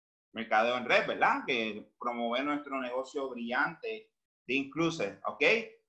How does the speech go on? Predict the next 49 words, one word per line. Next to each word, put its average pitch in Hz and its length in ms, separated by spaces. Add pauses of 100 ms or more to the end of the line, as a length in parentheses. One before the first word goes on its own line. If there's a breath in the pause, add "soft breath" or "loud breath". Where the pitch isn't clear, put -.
(480)
¿Qué 240 140
tenemos 254 440
que 247 80
hacer? 247 360
Pues 190 160
son 190 240
acciones 196 500
diarias 202 560
de 190 140
tres 180 240
a 196 120
cuatro 196 520
horas 220 440
de 135 140
calidad. 113 460
Estuve 165 280
hablando 180 360
un 180 80
líder 180 240
hace 175 240
poco 185 320
y 165 60
me 156 120
dijo, 165 240
"Omar, 160 440
de 110 280
tres 156 140
a 190 160
cuatro 160 300
horas", 113 260
sí. 135 280 (220)
Le 110 120
estaba 135 200
explicando 156 480
este 151 260
sistema, 175 540
pero 131 140
me 123 160
dijo, 127 420 (240)
"De 123 180
calidad". 113 460
Oye, 180 220
sí, 202 200
me 160 100
hace 143 180
sentido, 156 440
me 135 100
hizo - 220
clic. 139 300